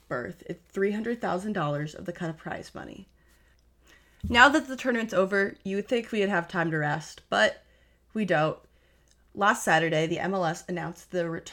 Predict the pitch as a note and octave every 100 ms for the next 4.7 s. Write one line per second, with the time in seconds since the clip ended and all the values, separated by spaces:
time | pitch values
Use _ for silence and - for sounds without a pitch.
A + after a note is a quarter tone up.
0 | - F#3+ F#3 F3 E3+ E3+ F3 E3 - E3
1 | D#3+ D#3+ E3 D#3 B2 - - - - -
2 | - - - - - - - _ _ _
3 | _ - G3 G3 A#3 - D#3+ D#3 D#3 D#3+
4 | - D#3 B2+ - - -